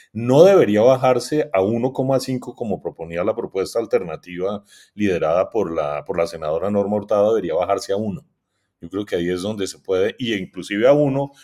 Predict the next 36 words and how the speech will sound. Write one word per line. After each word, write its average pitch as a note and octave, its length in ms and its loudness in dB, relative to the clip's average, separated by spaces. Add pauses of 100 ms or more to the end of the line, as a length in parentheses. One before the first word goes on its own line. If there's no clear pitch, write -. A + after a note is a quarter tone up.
(140)
cortando G2+ 540 -2
con G#2+ 120 -6
algún F#2 300 -4
nivel G#2 280 -2
de G#2 80 -4
ingreso. A2 420 0 (1000)
No, F#2 260 -6
no, G2+ 400 0
no G2+ 300 2
darle A2 360 4
el A#2 80 -2
mismo A#2+ 280 -2
subsidio. G#2 400 -4
Acuérdense A#2+ 320 0
que G2 80 -12
en F2 80 -10
Colpensiones F2+ 640 -10 (320)
la A2 220 2
de G2+ 100 2
uno D#3+ 560 0
tiene D3+ 360 2
subsidio, D#2+ 720 -12 (180)
todas D3 300 6
tienen A#2 220 -6
subsidio. F#2+ 520 -8
Lo G2+ 80 -8
que D2+ 40 -14
pasa F2+ 140 -6
es F2 60 -14
que, - 60 -20
como G2 180 -8
decía E2+ 220 -8
César, G#2+ 380 -6 (220)
mientras G#2 320 -4
más G#2+ 180 -2
alta A#2+ 460 4